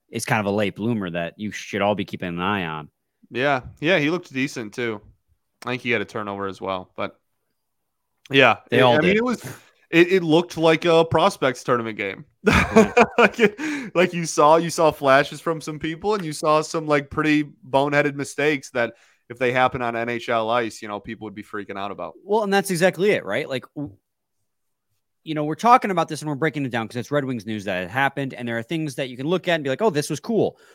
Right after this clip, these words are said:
Speaker 1: But everything that we say about this game has to come with a huge grain of salt because it's the prospects tournament.
Speaker 2: Yeah.
Speaker 1: Like, the experience that these guys have had varies so greatly. Like, you have guys like Amadeus Lombardi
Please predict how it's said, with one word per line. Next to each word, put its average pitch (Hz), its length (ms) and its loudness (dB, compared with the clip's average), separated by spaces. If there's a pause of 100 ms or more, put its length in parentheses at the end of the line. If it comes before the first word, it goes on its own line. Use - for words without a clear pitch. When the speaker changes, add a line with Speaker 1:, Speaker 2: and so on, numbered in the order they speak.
(280)
Speaker 1:
But 185 320 4 (560)
everything 240 460 0
that 190 140 0
we 151 120 -2
say 185 500 0
about 143 400 -2
this 127 220 -10
game 156 280 -6
has 139 180 -8
to - 60 -16
come 139 140 -8
with 131 80 -4
a 127 40 -6
huge 123 240 -6
grain 139 180 -6
of 120 80 -8
salt 151 260 0
because 127 220 -8
it's 127 160 -10
the 143 240 -2
prospects 180 760 -6
tournament. 78 420 -14 (340)
Speaker 2:
Yeah. 104 200 -12
Speaker 1:
Like, 143 360 0 (400)
the 156 240 0
experience 190 880 -4
that 147 160 -8
these 151 200 -4
guys 143 220 -2
have 120 120 -8
had 139 580 0 (760)
varies 143 640 0 (100)
so 175 360 -2
greatly. 123 500 -6
Like, 123 140 -8
you 180 140 -2
have 185 120 -4
guys 175 280 0
like 151 120 -10
Amadeus 143 400 -6
Lombardi 131 600 -2